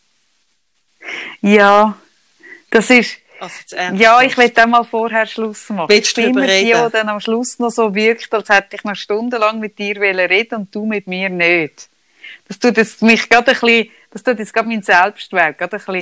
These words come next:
Speaker 2: Ist das jetzt ein
Speaker 1: <coughs> Das ist ein mega Ego-Thema.
Speaker 2: Ist das ein Ego-Thema?
Speaker 1: Ich meine, wenn ich mir jetzt für mich dreitausend Stutz, äh, da, aber, aber, ja gut, und der, ich meine, der, wo,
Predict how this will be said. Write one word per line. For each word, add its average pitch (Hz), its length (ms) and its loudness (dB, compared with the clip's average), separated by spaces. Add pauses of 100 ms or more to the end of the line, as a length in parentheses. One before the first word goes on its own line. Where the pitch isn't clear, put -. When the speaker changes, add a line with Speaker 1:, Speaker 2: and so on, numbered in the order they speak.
Speaker 2:
Ist - 180 -2
das 247 160 2
jetzt 240 340 0
ein 220 80 2 (180)
Speaker 1:
<coughs> - 80 6 (680)
Das 285 120 4
ist 180 60 -6
ein 208 80 -4
mega 233 360 2
Ego-Thema. 226 560 -4
Speaker 2:
Ist 277 200 -2
das 254 260 -2
ein - 60 -2
Ego-Thema? 226 600 0
Speaker 1:
Ich 147 60 -4
meine, 220 200 0
wenn 208 100 0
ich 202 240 0
mir 190 280 -2
jetzt - 220 -8
für 196 120 -4
mich 175 240 -8
dreitausend 180 580 -4
Stutz, 247 400 0 (760)
äh, 208 420 6
da, 208 220 4
aber, 190 240 2 (200)
aber, 185 220 -8
ja - 500 -12
gut, 196 260 -4
und 196 240 -10 (160)
der, 247 260 6
ich 220 100 -6
meine, 220 200 2
der, 269 320 6
wo, 214 200 -6